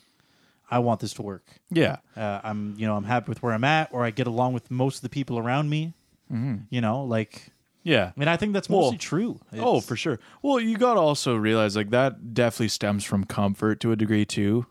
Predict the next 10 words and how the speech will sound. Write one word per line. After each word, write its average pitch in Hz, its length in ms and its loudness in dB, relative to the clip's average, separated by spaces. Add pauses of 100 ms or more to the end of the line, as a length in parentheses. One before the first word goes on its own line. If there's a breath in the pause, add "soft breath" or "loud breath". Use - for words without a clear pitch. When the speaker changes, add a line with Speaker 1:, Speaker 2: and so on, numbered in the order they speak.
Speaker 2:
People 143 460 2
obviously 104 640 2
want 95 600 0
just - 460 -4
comfort 101 600 -2
and 98 200 0
to, 95 360 -2
to - 140 -4
not 98 300 0
fear 101 720 -2